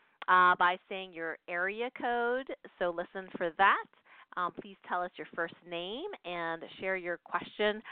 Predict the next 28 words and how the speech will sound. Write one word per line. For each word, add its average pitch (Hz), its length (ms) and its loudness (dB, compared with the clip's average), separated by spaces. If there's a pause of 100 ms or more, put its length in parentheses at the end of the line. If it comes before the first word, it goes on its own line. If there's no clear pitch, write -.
(300)
Um, 170 380 6 (200)
you 339 80 -2
know, 403 180 0
keep 392 160 0
it 427 80 4
under 330 260 6
a - 20 0
minute 254 400 4 (100)
so 220 140 0
that, 185 160 2 (120)
uh, 170 140 6 (180)
Katie 208 240 -8
can 262 140 -12
talk, 180 300 4
and 220 100 -6
we'll, 240 140 0 (280)
we'll 392 120 -4 (180)
intend 294 340 -2
to 269 120 -8
spend, 233 400 2
for 226 80 -4
the 214 80 -8
people 240 300 -4
that 220 180 2
have 214 240 2
their 196 180 2
hands 208 460 -8
raised, 180 380 -2